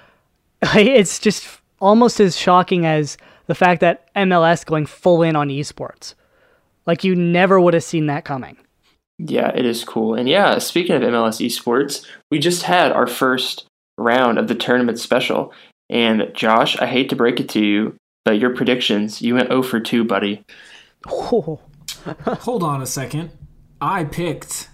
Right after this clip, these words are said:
Speaker 3: L A F C to win. Thank you very much.
Speaker 2: Oh, you did?
Speaker 3: Yeah,
Speaker 2: Oh,
Speaker 3: I picked
Speaker 2: man.
Speaker 3: Dio.
Speaker 2: Okay.
Speaker 3: I went, I went age on that one. I thought that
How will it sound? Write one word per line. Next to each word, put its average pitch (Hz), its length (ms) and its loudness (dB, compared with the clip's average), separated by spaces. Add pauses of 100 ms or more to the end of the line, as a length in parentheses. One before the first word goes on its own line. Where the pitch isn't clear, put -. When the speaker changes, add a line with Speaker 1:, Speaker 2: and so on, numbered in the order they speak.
Speaker 3:
L 135 160 -4
A 127 120 -6
F 123 100 -10
C 135 160 -6
to 123 80 -8
win. 117 360 -8 (320)
Thank 131 180 -10
you 127 60 -12
very 120 200 -10
much. 117 400 -12 (500)
Speaker 2:
Oh, 156 100 6
you 180 200 4
did? 175 560 2 (220)
Speaker 3:
Yeah, - 60 2 (100)
Speaker 2:
Oh, 202 140 6
Speaker 3:
I - 20 6
picked 147 100 0
Speaker 2:
man. 156 300 2
Speaker 3:
Dio. - 140 2
Speaker 2:
Okay. 131 440 2
Speaker 3:
I 151 140 -2
went, 180 320 -2
I 143 100 -2
went 180 280 -2
age 147 280 -2
on 170 160 -2
that 175 200 -2
one. 185 260 -2
I 139 160 -2
thought 151 400 -4
that 123 520 -6